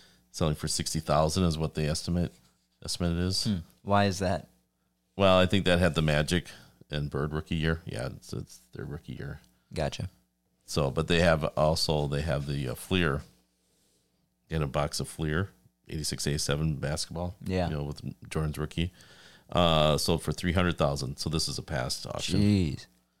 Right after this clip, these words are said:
Speaker 1: But you think about that.
Speaker 2: What
Speaker 1: You
Speaker 2: if you don't pull a Michael, though?
Speaker 1: Well, you have to, I think. I think there's thirty-six packs in there. I don't know what the odds are. Maybe, like, one in every
Speaker 2: Fine. What if you pull a Michael Jordan and it's ripped?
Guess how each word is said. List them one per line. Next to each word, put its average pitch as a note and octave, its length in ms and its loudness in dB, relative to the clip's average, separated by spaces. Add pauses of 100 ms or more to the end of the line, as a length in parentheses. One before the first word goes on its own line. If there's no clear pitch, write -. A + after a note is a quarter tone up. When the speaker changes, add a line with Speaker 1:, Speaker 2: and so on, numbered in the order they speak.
(460)
Speaker 1:
But C#3+ 120 4
you C3+ 100 4
think D3+ 180 4
about A2+ 240 4
that. D#2+ 280 2 (1120)
Speaker 2:
What G#2 140 0
Speaker 1:
You - 60 6
Speaker 2:
if - 60 2
you A#2+ 180 6
don't A2 300 4
pull A2 240 4
a G#2 40 4
Michael, G#2 440 4
though? F#2 260 0 (220)
Speaker 1:
Well, G2 140 4
you F2+ 160 4
have D2+ 380 -2
to, B1+ 300 -8
I C#2+ 100 -6
think. D2 280 -4
I E2 60 -2
think E2+ 140 -2
there's - 160 -4
thirty-six F2 400 2
packs D#2+ 340 -2
in F2+ 80 -2
there. F#2 260 0 (680)
I F2 80 -10
don't F#2 120 -2
know F2 60 0
what D#2+ 160 -4
the - 120 -8
odds D#2+ 300 -4
are. D2+ 140 -4
Maybe, D#2 200 -4
like, D2+ 220 -6
one E2 140 0
in D#2+ 100 -2
every D#2 380 -2 (140)
Speaker 2:
Fine. G2 360 4
What E2+ 140 4
if F#2 80 0
you F#2+ 80 2
pull F#2+ 180 2
a F#2+ 40 2
Michael F#2 280 2
Jordan F2+ 400 4
and E2+ 100 0
it's F2 200 -2
ripped? F2 420 0